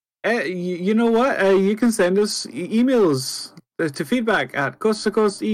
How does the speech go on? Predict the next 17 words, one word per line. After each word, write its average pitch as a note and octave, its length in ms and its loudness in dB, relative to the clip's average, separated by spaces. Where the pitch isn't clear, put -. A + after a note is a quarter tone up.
U A3 120 4
dot F3+ 240 0
com. F#3 400 0
We'd C#3 300 -2
love G#3+ 240 0
hearing G#3+ 340 2
from D#3+ 180 -6
you. C3+ 160 0
We A#2 160 -4
never F3 300 0
do. F3 260 2
Please, F#3+ 380 -4
l-, F#3+ 160 0
please G3+ 280 -2
talk G3+ 220 -2
to E3+ 140 -2
us. G#2+ 260 -8